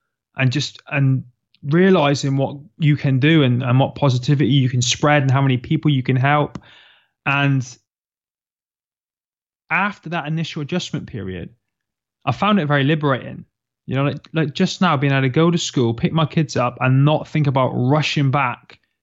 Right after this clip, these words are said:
to check my emails to make sure that I'm, you know, earning my paycheck. You know, it, it's, um,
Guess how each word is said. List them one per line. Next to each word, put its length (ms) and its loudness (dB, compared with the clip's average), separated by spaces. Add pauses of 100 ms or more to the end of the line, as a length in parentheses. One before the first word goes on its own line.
(120)
to 60 -6
check 260 -4
my 120 0
emails 600 -2 (440)
to 80 -4
make 180 0
sure 140 -2
that 120 2
I'm, 300 0 (560)
you 140 0
know, 100 -2
earning 300 0
my 120 0
paycheck. 720 -6 (600)
You 80 -6
know, 140 0
it, 200 -2
it's, 380 -4
um, 480 2